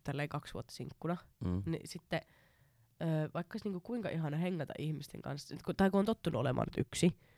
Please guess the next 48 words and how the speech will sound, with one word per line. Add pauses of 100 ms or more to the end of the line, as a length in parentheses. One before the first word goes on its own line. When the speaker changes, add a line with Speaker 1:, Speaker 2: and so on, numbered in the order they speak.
(320)
Speaker 1:
niin
vaikka
olisi
kuinka
ihana
hengata
kaikkien
kanssa
olla,
niin
kyllä
mä
kaipaan
sitä
yksin
oloa.
Tai
mulle
tulee
semmonen,
että
sit
kun, (580)
niinku,
jos
nyt
vaikka
jonkun
jätkänkin
kanssa
on
silleen
hengailu,
Speaker 2:
Niin. (400)
Speaker 1:
silleen (480)
vaikka
kaksi
päivää, (260)
Speaker 2:
Joo. (160)
Speaker 1:
niin
sit
kyllä
tulee
jo
semmonen,
että
menepä
nyt